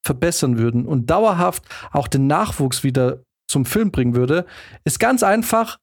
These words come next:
aber unbequem, weil es kostet Geld, mehr Drehtage, geregelte Arbeitszeiten und ordentliche Überstunden und Zuschläge, wenn's überschritten wird.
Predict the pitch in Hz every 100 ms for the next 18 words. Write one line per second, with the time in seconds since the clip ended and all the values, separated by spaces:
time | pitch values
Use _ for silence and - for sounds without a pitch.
0 | _ - 143 165 220 220 - 196 214 214
1 | 143 123 - 123 - 160 175 175 - _
2 | _ _ _ _ _ _ _ _ - 123
3 | 117 170 196 196 196 208 208 202 _ _
4 | _ _ _ _ _ _ _ _ _ _
5 | _ _ _ _ _ _ _ _ _ 131
6 | 139 127 131 160 190 196 - - 175 180
7 | 190 190 185 _ _ _ _ _ _ _
8 | _ _ _ _ _ _ _ _ _ _
9 | - 156 156 151 156 156 156 160 156 147
10 | 135 - 147 143 - 147 147 147 127 160
11 | 151 - 127 127 127 123 127 127 123 117
12 | - - 139 131 - 127 127 123 -